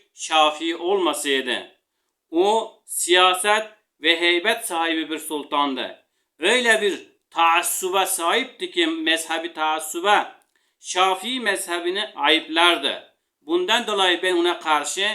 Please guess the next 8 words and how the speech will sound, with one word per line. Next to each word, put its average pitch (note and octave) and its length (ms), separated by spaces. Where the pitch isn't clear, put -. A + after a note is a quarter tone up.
endişeliydim. D3+ 1080
Bununla G3+ 400
beraber E3+ 540
boyun E3+ 340
eğmezdim D#3 760
ve D#3+ 340
korkardım F3 840
diyor C#3 300